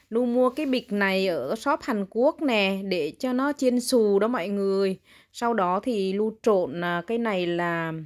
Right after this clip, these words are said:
ờ, sữa nè, bột mì nè, ờ, trứng nè, rồi, à,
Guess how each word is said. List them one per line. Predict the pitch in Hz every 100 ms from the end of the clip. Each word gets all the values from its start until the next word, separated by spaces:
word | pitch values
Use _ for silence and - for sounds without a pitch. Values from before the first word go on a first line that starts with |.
| - _ _ - _ -
ờ, | 170 170
sữa | 170 - 220 175 139 185 247
nè, | 269 220 190 180 180
bột | 190 175 -
mì | 190 190 190 190 185 180
nè, | 180 180 175 165 156 _ _ _ _ - - 539 -
ờ, | - -
trứng | 202 190 208 254 311 330
nè, | 262 208 185 175 - _ _ _ _ _ _
rồi, | 180 190 185 180
à, | 180 175 180